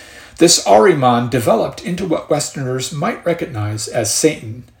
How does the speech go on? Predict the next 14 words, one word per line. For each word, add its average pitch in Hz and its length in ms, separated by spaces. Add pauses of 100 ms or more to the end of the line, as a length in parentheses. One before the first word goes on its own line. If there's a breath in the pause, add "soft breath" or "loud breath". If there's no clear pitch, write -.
(400 loud breath)
He - 160
was 170 220
hailed 208 500
by 160 140
the 151 160
Avesta, 120 680
the 127 260 (140)
Zoroastrian 127 840
scripture, 117 640
as 117 220
the 120 80
demon 170 440
of 139 160
demons 143 640